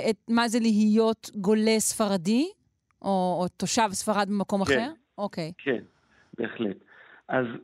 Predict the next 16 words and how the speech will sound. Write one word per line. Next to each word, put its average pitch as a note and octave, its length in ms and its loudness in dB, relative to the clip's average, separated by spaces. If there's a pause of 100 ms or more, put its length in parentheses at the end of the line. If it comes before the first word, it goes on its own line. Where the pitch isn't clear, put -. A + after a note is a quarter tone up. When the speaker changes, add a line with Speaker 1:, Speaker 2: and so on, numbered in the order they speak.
(120)
Speaker 2:
בציור E3+ 280 -4
שלפנינו, D#3 840 -2
אנחנו A#2+ 260 -10
רואים D#3 140 -2
אדם D3+ 280 0
עיוור, A2+ 420 -4 (560)
ממשש C3 540 -2
פסל, B2+ 460 -2
כי A#2 100 -8
הוא A#2 80 0
לא B2+ 40 2
יכול C#3+ 180 -2
לראות B2 400 -2
אותו, A2+ 300 -8 (680)
ועל - 300 0
השולחן G#3+ 580 -4